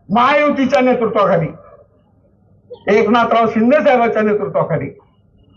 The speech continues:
अजितदादा पवार यांच्या नेतृत्वाखाली अशी शक्ती आहे. त्या महायुतीच्या शक्तीच्या मागे आपण सर्वजण थांबू.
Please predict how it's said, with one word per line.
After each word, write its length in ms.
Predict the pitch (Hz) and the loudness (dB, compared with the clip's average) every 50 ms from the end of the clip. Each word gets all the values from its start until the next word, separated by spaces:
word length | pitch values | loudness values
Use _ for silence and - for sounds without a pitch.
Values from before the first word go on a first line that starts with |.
| _ _ - - - - | _ _ -18 -8 -4 -2
अजितदादा 440 | 202 220 240 262 214 262 254 254 254 | 0 2 2 0 2 2 2 2 2
पवार 380 | 247 247 226 233 262 294 320 339 | 0 0 0 2 2 2 2 2
यांच्या 280 | 320 285 277 262 277 | 2 0 0 0 0
नेतृत्वाखाली 760 | 254 254 240 240 233 214 202 202 185 160 156 147 143 135 143 - - _ _ _ _ _ - - _ _ _ _ _ _ - | 0 0 0 -2 -2 -4 -2 -2 -2 -2 -4 -8 -8 -10 -14 -16 -18 _ _ _ _ _ -20 -20 _ _ _ _ _ _ -4
अशी 220 | - - - 208 | -4 -2 -2 -4
शक्ती 420 | - - 202 139 - - 240 247 | -4 -2 -2 -2 0 0 2 2
आहे. 240 | 247 240 254 - - - - - - - _ _ _ _ _ _ _ _ _ _ _ _ _ _ | 4 2 2 0 -4 -8 -16 -20 -20 -20 _ _ _ _ _ _ _ _ _ _ _ _ _ _
त्या 120 | - 214 208 214 | 0 0 2 2
महायुतीच्या 680 | 208 190 185 220 220 233 233 220 214 - 220 190 160 220 202 - | 2 2 2 2 2 0 0 -2 -4 -4 -6 -4 -2 -2 -2 -2
शक्तीच्या 420 | 196 190 - - 208 - - 208 | -2 -4 -4 -6 -6 -2 -2 0
मागे 500 | 196 185 185 190 214 226 226 - - - - - - - - - - - _ _ _ _ _ _ _ _ - | 0 2 2 2 2 0 0 -2 -4 -8 -14 -20 -20 -20 -20 -20 -20 -20 _ _ _ _ _ _ _ _ -6
आपण 260 | - - - 220 214 | -4 -2 0 0 2
सर्वजण 540 | 214 220 214 214 214 220 208 214 208 208 208 202 - - - | 2 2 2 2 0 0 0 0 0 0 0 0 -2 -2 -2
थांबू. 640 | - - - - 214 220 240 269 269 254 254 - | -2 -2 0 0 2 2 2 2 2 0 0 -2